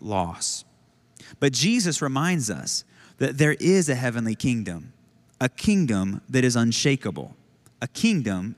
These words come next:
in which true treasure is secure. But although that may be true, the world is full of things that are beautiful and look enticing. And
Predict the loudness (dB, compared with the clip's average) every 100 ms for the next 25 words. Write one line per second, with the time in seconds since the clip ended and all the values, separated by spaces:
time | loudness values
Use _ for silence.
0 | 0 2 4 2 -2 -4 -2 0 0 0
1 | -2 -2 -2 -4 -8 _ _ _ -6 -4
2 | -4 -6 -6 -6 -4 -4 -6 -12 _ _
3 | _ _ _ _ _ _ _ _ _ _
4 | _ _ _ _ _ _ 2 4 6 4
5 | 2 0 -2 -4 -6 -4 -2 -4 -12 -20
6 | _ _ _ _ _ _ _ -2 0 2
7 | 4 4 4 0 -4 -4 -2 -2 0 2
8 | 4 2 0 -8 -10 -10 -12 -14 -16 -12
9 | -4 -2 -2 -2 2 4 4 0 -4 -6
10 | -2 0 0 -2 -2 -2 0 -2 -4 -6
11 | -8 -10